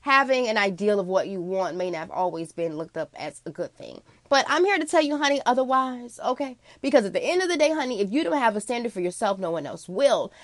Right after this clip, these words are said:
And if you don't have some type of understanding of what you are and are not willing to engage with, then you'll just be willing to engage with anything. And that's not the name of the game, honey, because that's a lot of confusion,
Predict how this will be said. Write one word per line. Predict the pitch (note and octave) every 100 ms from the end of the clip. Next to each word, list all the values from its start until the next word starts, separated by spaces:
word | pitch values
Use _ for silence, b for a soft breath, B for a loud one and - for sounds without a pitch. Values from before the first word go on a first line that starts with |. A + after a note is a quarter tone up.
| B
And | G#3+
if | G3
you | G3+
don't | B3 E4+ -
have | C#4+ B3 A#3
some | B3+ A3
type | B3 G#3+ G#3+
of | E3 -
understanding | G3 A3 A#3 - A3+ B3 G#3
of | F3+
what | F#3+ F3+
you | F3
are | - A#3+ A#3+
and | - -
are | F#3
not | F#3 E3
willing | F3 F3 E3+
to | F3
engage | B2+ D#3+ A3+ B3+ A#3+
with, | A#3+ A3+ - b b _
then | C#4 B3+
you'll | D#4 C#5+
just | D#5 C5
be | A#4+
willing | G4+ - E4+
to | D4+
engage | C4 C#4 C#4
with | F3+ -
anything. | G#4+ C5 D#4 C#3 G#2+ A2+ -
And | F3+ G3 G3+
that's | A4+ A4+ A4
not | D#4+
the | -
name | A#3 G#3
of | E3+
the | D#3
game, | E3 E3+
honey, | F#3+ D3
because | D3 F3
that's | F#3+ G#3+
a | C3+
lot | C3+ F#3+ C#4+
of | C#4
confusion, | E4+ D4 B3 A#3+ A#3